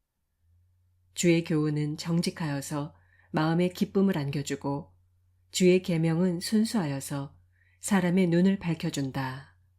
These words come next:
주의 말씀은 티 없이 맑아서 영원토록 흔들리지 아니하고 주의 법령은 참되어서 한결같이 바르다. 주의 교훈은 금보다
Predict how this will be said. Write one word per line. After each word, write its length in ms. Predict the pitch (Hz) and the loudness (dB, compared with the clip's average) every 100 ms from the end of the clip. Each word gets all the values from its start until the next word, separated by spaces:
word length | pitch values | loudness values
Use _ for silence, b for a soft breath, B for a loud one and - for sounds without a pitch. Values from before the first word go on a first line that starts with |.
| _ _ _ _ _ _ _ _ _ _ _ | _ _ _ _ _ _ _ _ _ _ _
주의 240 | - 165 156 | 0 2 2
말씀은 720 | 147 147 - 147 156 147 170 | 0 -4 -4 -2 -2 -4 -8
티 180 | - 214 | 0 0
없이 320 | 147 - - | 0 -2 -2
맑아서 720 | 165 135 143 143 147 156 151 b b b b | -2 -2 -4 -4 -2 -4 -6 b b b b
영원토록 640 | 170 170 185 190 180 190 | 2 4 2 2 0 0
흔들리지 440 | 214 220 220 214 180 | 2 2 2 2 -2
아니하고 680 | 143 143 143 139 139 139 - _ _ _ _ _ _ _ | -4 -4 -6 -6 -6 -8 -10 _ _ _ _ _ _ _
주의 280 | - 175 185 | 2 4 4
법령은 640 | 180 160 165 165 185 165 175 | 0 0 2 2 2 0 -2
참되어서 840 | 220 214 202 143 135 143 139 - _ _ _ | 0 2 2 -2 -4 -6 -6 -10 _ _ _
한결같이 640 | - 214 208 196 190 - - | 0 2 4 2 0 -2 -4
바르다. 720 | 151 147 135 127 127 135 _ _ _ _ _ _ _ _ _ _ _ _ _ _ _ | -6 -6 -6 -8 -8 -12 _ _ _ _ _ _ _ _ _ _ _ _ _ _ _
주의 300 | - 165 160 | 0 2 4
교훈은 600 | 160 151 151 147 147 147 160 | 2 0 0 0 0 -2 -8
금보다 800 | - 165 156 147 143 139 143 | -2 0 0 -2 -4 -6 -8